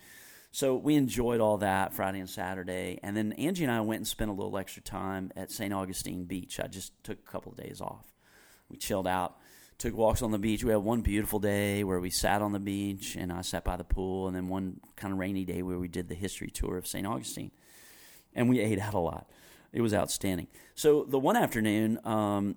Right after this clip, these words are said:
Angie did something else, and I went to the pool in this little complex, and I just took a book that I'm reading by On the Christian Life by our partner Egyptian pastor, Pastor Sema Maurice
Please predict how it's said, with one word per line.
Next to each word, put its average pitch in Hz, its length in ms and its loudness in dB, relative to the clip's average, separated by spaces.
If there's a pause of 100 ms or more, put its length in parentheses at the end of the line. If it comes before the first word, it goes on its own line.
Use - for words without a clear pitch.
Angie 147 280 2
did 120 120 0
something 104 320 0
else, 110 220 0
and 101 80 -2
I 101 80 0
went 104 260 -2
to 101 120 -6
the 90 80 -4
pool 101 400 4
in 92 80 -2
this 90 180 -4
little - 140 -8
complex, 101 680 -8
and 92 80 -10
I 92 120 -6
just 92 240 -14
took 101 160 -8
a 98 40 -2
book 95 340 2
that 87 120 -4
I'm 87 140 -4
reading 92 340 -4 (500)
by 92 440 -2
On 113 160 2
the 110 80 0
Christian 120 320 0
Life 143 320 2
by 101 240 2
our 98 280 -4
partner 107 640 0
Egyptian 101 500 -4
pastor, - 420 -6
Pastor - 340 -4
Sema 92 320 -10
Maurice 92 520 -10